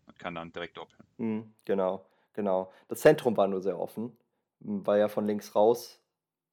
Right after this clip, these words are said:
Speaker 2: quasi ins Zentrum reingespielt wurde. Ähm, das, das war schon der Fall, aber an und für sich waren halt alle hinterm Ball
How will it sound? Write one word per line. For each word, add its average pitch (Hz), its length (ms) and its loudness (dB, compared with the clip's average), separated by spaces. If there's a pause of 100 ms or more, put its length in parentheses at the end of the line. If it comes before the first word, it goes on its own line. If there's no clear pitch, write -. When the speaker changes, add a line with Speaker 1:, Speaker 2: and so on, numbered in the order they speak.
(160)
Speaker 2:
quasi 107 280 2
ins 107 160 -6
Zentrum 113 480 -2
reingespielt 120 640 0
wurde. 123 320 4 (480)
Ähm, 101 380 -6 (1200)
das, - 360 -6
das 113 200 0
war 110 80 4
schon 117 200 2
der 117 100 4
Fall, 107 180 2
aber 101 140 6
an 104 100 0
und 107 80 -6
für 104 100 -16
sich 101 200 -10
waren 98 160 -2
halt 95 140 -8
alle 95 200 -6
hinterm 95 320 -8
Ball 90 320 -6